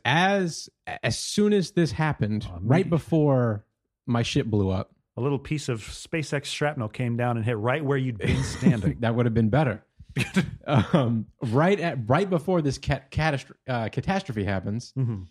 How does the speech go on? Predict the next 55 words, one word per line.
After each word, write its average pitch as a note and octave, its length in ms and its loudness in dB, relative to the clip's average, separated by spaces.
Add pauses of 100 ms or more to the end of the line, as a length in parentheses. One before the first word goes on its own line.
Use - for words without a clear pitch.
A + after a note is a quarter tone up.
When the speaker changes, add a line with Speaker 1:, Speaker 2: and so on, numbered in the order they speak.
(300)
Speaker 1:
I'm C3 120 -2
ab- D3+ 140 2
Speaker 2:
Catastrophe. B2 460 -2
Speaker 1:
about C3 520 0
to C#3 100 -2
merge B2+ 540 2
onto A#2+ 320 -4
sixty-six. - 960 -4 (680)
Speaker 2:
Uh-huh. A2 400 -6
Speaker 1:
Um, G2 480 -2 (160)
Speaker 2:
The C3+ 80 0
worst A#2+ 240 -2
highway. G2 360 -10 (180)
Speaker 1:
and C3+ 180 2
if D3+ 180 0
I B2 160 0
was A#2+ 180 2
on F3+ 140 2
there, C3 140 -2
I A#2+ 80 -2
mean, B2 140 -2
I B2 60 -2
would C3 100 0
have B2 60 2
been B2 100 2
stranded C3 320 0
on, A2+ 280 0 (100)
on A#2+ 140 2
sixty-six C3+ 420 0
for A#2+ 100 -2
four G#2+ 240 2
hours. F#2+ 460 0 (320)
And B2+ 120 -2
if A#2 60 -2
I A#2+ 120 -2
would B2+ 120 0
have A#2+ 60 0
had A#2+ 100 0
a G#2+ 40 -6
poop - 380 2
on A#2 220 0
the G#2 280 -2
side A#2+ 220 -4
of G#2 60 -2
the G#2 80 -2
road, G#2+ 260 -2
Speaker 2:
Ah, G#2+ 180 -6
Speaker 1:
like B2 120 0
Speaker 2:
Paul A#2 60 -4
Speaker 1:
Michael, A2+ 200 0
Speaker 2:
Michael, A#2+ 180 2
Speaker 1:
pool B2+ 80 2
of A2+ 60 0
Michael A2+ 180 0
Speaker 2:
yeah. A2+ 60 -2